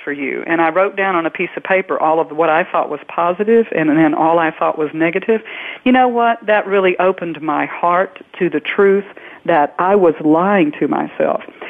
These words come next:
So for me, Zimran, and I think for each of us, asking ourselves hard questions is the way that we become self-intimate.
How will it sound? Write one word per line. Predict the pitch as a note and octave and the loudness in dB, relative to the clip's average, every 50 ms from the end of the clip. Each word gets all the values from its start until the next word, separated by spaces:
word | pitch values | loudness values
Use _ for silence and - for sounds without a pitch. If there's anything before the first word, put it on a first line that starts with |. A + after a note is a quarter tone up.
| - - - - | -16 -12 -4 0
So | A#3+ G#3+ G3 - - - | 2 2 2 2 0 -2
for | G3+ | 0
me, | G3+ A3+ D4+ D#4 C#4 G#3+ F#3+ F#3 - - _ _ _ _ _ - | 2 4 6 6 6 4 2 -2 -6 -8 _ _ _ _ _ -10
Zimran, | - G#3+ G#3+ G3 F#3 F3+ F3+ F3 - | -4 -2 0 2 2 0 0 -2 -2
and | F#3 F3+ | -2 0
I | F3+ F3+ | 0 0
think | F3 - A3+ G#3 - - - | 0 -2 -4 -4 -6 -8 -4
for | - E3 D#3+ - - - - | 0 0 0 0 -2 -4 -2
each | A#3 A#3+ B3+ B3 - - | 0 0 0 0 -2 -4
of | D3+ D3 | -4 -2
us, | D3 C#3+ C3+ - - - - - - - - - - _ - | -2 -2 -4 -4 -6 -12 -16 -20 -20 -20 -20 -20 -12 _ -2
asking | G3+ A3 C#4 D4+ - - D#4 C#4+ A#3+ | 0 2 2 0 0 2 2 4 4
ourselves | G#3+ G3 F3+ - - - F#3 F3 E3 D#3 | 4 0 -2 -2 0 0 2 2 2 -2
hard | - - - F3+ F3 - - | -4 -2 0 0 0 0 -2
questions | - - G#3+ G#3+ G#3+ G3+ - - D#3 D3+ D3+ E3 | -2 0 0 0 0 0 -4 -6 -6 -4 -4 -4
is | E3 D#3+ - | -4 -2 -2
the | F3+ E3+ | -2 0
way | F3+ G3 G#3 A3 | 2 4 4 4
that | G#3+ F#3 - | 2 2 0
we | F3+ F3+ F3+ | 0 0 0
become | E3+ - E3 - - F#3 E3+ E3 E3 - - | 0 0 -2 -2 -2 0 0 0 -2 -4 -2
self-intimate. | - F3 D#3+ D3 - - - E3+ E3 - - E3+ - - - | -2 -2 -2 -2 -4 -6 -4 -4 -4 -4 -6 -6 -6 -8 -8